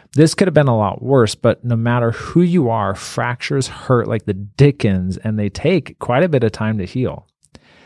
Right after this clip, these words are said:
So maybe you don't have a story of where you fractured a bone. This is the only story I have where I fractured a bone, but I promise you, all leaders have stories where they have created fractures in relationships, and they take time to repair, and they're painful.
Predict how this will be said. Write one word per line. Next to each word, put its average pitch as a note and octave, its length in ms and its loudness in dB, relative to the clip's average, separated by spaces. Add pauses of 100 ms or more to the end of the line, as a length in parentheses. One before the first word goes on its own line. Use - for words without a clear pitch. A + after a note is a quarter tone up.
(120)
So E3 320 6
maybe E3+ 260 4
you G#3+ 60 4
don't F3+ 160 6
have E3+ 120 4
a C#3 40 4
story C#3 340 2
of C3 100 4
where A#2+ 140 2
you A2 140 0
fractured G#2+ 520 -4
a G#2 60 -2
bone. G2+ 440 -4
This A2 180 -2
is G#2+ 100 -2
the G2+ 160 -2
only C3+ 300 4
story G#2 340 -2
I F#2+ 100 -4
have G2 200 -6
where F#2+ 100 -4
I F#2+ 60 -4
fractured F#2+ 420 -10
a F2+ 40 -10
bone, F#2+ 280 -6
but F#2+ 140 -6
I G2 80 -4
promise A#2+ 560 -6
you, F#2 320 -8 (480)
all D3 320 4
leaders A#2+ 380 2
have G2+ 220 -6
stories G#2 580 0
where G2+ 140 0
they G2 100 0
have G2 220 -4
created G2 440 -2
fractures F#2+ 720 -2
in F#2+ 160 -4
relationships, F2+ 1000 -4 (200)
and - 80 -4
they G#2+ 120 2
take C3 240 2
time D#3+ 260 2
to B2 80 6
repair, F#2+ 400 2
and F#2 160 0
they're F#2+ 80 0
painful. A#2+ 600 -4